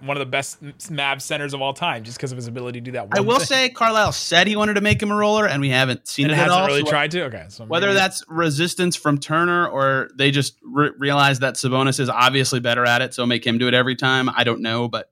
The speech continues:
Speaker 2: it still ha-, regardless of why, it still hasn't happened, right? So that's
Speaker 1: What
Speaker 2: the
Speaker 1: is
Speaker 2: key
Speaker 1: the
Speaker 2: point.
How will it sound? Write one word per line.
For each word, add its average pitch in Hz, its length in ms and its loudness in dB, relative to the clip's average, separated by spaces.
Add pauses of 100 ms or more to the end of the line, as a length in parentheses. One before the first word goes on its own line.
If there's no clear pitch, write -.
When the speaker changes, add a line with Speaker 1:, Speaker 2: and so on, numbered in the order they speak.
(280)
Speaker 2:
it 127 120 -6
still 226 240 -2
ha-, 220 200 0
regardless 214 580 0
of 156 100 -8
why, 151 420 2
it 139 80 -6
still - 260 0
hasn't 107 280 0
happened, - 280 -10
right? 95 300 -4
So 95 300 -8 (720)
that's 135 160 4
Speaker 1:
What 190 80 2
Speaker 2:
the 233 60 0
Speaker 1:
is 214 60 -6
Speaker 2:
key 208 60 -2
Speaker 1:
the 208 160 2
Speaker 2:
point. 170 120 -4